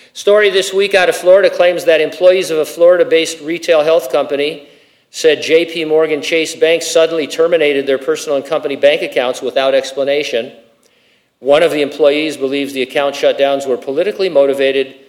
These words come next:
due to their employer's controversial stand on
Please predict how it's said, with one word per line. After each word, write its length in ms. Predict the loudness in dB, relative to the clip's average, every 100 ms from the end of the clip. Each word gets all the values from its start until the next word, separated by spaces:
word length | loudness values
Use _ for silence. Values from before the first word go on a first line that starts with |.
| _ _ -10
due 180 | -8
to 140 | -6 -2
their 180 | 0 0
employer's 600 | -2 -2 0 2 -2 -4
controversial 640 | -6 -6 -6 -8 -8 -12
stand 480 | -8 -6 -6 -10 -14
on 440 | -16 -14 -16